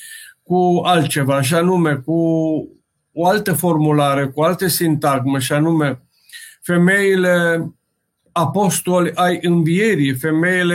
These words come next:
evangeliști ai învierii, femeile mărturisitoare ale învierii, femeile apostoli ale învierii și mai puțin femei mironosițe. Și o să și vedem de ce.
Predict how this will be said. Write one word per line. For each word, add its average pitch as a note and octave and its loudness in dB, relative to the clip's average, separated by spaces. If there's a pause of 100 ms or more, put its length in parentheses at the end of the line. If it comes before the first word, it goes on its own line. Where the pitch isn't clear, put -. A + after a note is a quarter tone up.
evangeliști E3+ -2
ai E3 -2
învierii, D3+ 0
femeile E3+ -2 (360)
mărturisitoare F3+ 2
ale E3 0
învierii, D#3 0
femeile F3 0
apostoli F3+ -2
ale D#3+ 0
învierii C#3+ 0 (380)
și - -4
mai F3 2
puțin F3+ -2
femei D#3+ -2
mironosițe. C#3+ -2
Și B2+ -10
o F3+ -2
să D#3+ -2
și G3 -6
vedem E3 -2 (600)
de E3 0
ce. - -4